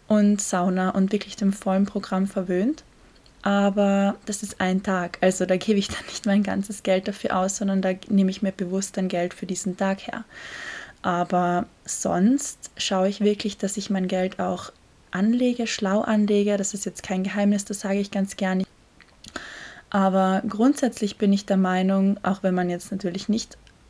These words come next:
sein Geld in Aktien anlegen möchte, das ist ja jedem selbst überlassen und ich möchte absolut niemandem irgendwas einreden. Aber grundsätzlich ist eine Investition in sich selbst immer das Beste.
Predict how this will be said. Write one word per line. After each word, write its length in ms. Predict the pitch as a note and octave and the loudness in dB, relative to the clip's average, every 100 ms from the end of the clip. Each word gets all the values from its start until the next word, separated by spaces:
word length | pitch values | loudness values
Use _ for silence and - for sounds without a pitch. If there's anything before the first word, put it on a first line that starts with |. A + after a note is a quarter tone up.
| - - - | -20 -20 -14
sein 280 | - G#3+ | -2 0
Geld 300 | G3+ G3+ G3+ | 2 0 -2
in 100 | A3 | -4
Aktien 440 | G#3 G3+ - G#3+ G3+ | -6 -8 -6 -2 0
anlegen 500 | G3 G3 G3 G3 G3 | 2 2 2 2 2
möchte, 320 | F#3 - G3 | 0 -4 -6
das 180 | F#3 - | -6 -8
ist 140 | G3+ | -8
ja 60 | F#3+ | -8
jedem 280 | F#3 F#3+ F#3 | -6 -6 -6
selbst 440 | - F3+ F#3 - | -4 -2 -2 -4
überlassen 480 | G#3+ G3 F#3 F3+ G3 | -4 -2 -2 -2 -4
und 100 | F#3 | -4
ich 140 | G3 | -4
möchte 260 | F3+ F#3 - | -6 -6 -8
absolut 480 | F3+ - G3+ G3+ G#3 | -8 -6 -2 -2 0
niemandem 320 | G3 F#3 G3+ | 0 0 -2
irgendwas 400 | G3+ G3+ G#3+ G3+ | -2 -2 -2 -4
einreden. 540 | G3 F#3 G3+ F#3+ F#3+ | -2 -2 0 -2 -2
Aber 200 | F#3+ F#3+ F#3+ | -4 -6 -8
grundsätzlich 1120 | G3+ G#3 C4 E4 - C4+ B3+ - G#3+ A3 - | -6 0 2 2 -2 -4 -4 -4 -2 -2 -4
ist 260 | G3 - - | -8 -6 -4
eine 240 | G3 F#3 | -2 -2
Investition 960 | F#3+ F#3 F#3+ - G3 - - G3 G3+ G3+ - | -2 -2 -4 -8 -10 -8 -2 0 0 -2 -6
in 300 | C4 D4 D#4 | -2 0 0
sich 520 | D4 - B3+ B3+ - | -4 -6 -4 -4 -6
selbst 800 | - - F3+ F#3+ B3+ - - - _ - _ _ _ | -10 -4 -2 -2 -4 -8 -10 -18 _ -20 _ _ _
immer 240 | - G#3+ G3+ | 0 2 2
das 200 | F#3+ - | -2 -6
Beste. 460 | - G3+ - - | -8 -8 -10 -12